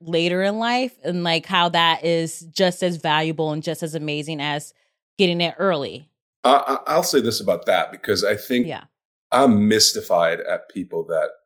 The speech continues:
Speaker 2: get famous in their early twenties or
Speaker 1: Mm-hmm.
Speaker 2: younger. And I feel like the, you know, the, the battlefields of Hollywood are just littered with corpses of kids that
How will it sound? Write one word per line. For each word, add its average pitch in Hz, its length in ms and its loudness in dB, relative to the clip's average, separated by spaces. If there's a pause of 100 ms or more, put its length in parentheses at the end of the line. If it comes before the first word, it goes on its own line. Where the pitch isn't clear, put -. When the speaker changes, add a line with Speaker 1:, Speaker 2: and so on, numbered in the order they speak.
(960)
Speaker 2:
get 90 280 0 (280)
famous 85 460 -6
in 87 160 -10
their 80 220 -10 (120)
early 87 360 -4
twenties - 640 -12 (240)
or 165 400 -6
Speaker 1:
Mm-hmm. - 80 -10
Speaker 2:
younger. - 380 -14 (840)
And 90 100 -2
I 90 120 0
feel 101 360 -2
like 90 280 0 (580)
the, 82 320 -2
you 90 100 -14
know, 82 140 -8
the, 82 240 -8 (100)
the 87 120 -16
battlefields 92 800 0
of 82 200 -8 (100)
Hollywood 87 440 0
are 80 100 -4
just 82 220 -12
littered 90 520 -6
with - 380 -10 (640)
corpses 107 540 0
of 87 180 -6
kids 87 360 -4
that 165 240 2